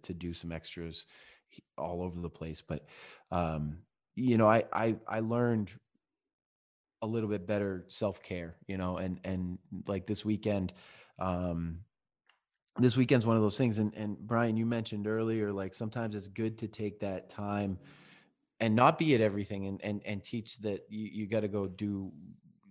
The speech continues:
work to, to afford these things and, and teaching those lessons. But, um, like, this weekend, I, I, I'm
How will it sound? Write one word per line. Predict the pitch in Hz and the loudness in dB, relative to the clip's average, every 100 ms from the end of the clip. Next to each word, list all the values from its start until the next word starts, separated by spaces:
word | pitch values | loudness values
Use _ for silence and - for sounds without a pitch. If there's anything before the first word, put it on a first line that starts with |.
| 98 | _
work | 104 117 107 - - | -4 -2 -2 -8 -12
to, | 95 _ | -12 _
to | - 90 | -12 -12
afford | - 120 120 110 | -6 0 0 0
these | 107 - | -2 -2
things | 107 101 95 | -4 -4 -4
and, | 98 87 | -6 -6
and | 101 | -8
teaching | - 101 101 | -8 -10 -6
those | 95 92 | -8 -6
lessons. | 101 - 95 - | -8 -8 -12 -6
But, | 98 - - - - _ | -8 -8 -16 -20 -20 _
um, | 101 101 95 90 87 92 - | -2 0 0 -2 -6 -10 -4
like, | 110 | -2
this | 110 110 | 0 0
weekend, | 120 117 107 101 | -2 0 0 0
I, | 98 - | -2 -4
I, | 95 95 92 - | -8 -8 -10 -8
I'm | 101 95 | -6 -6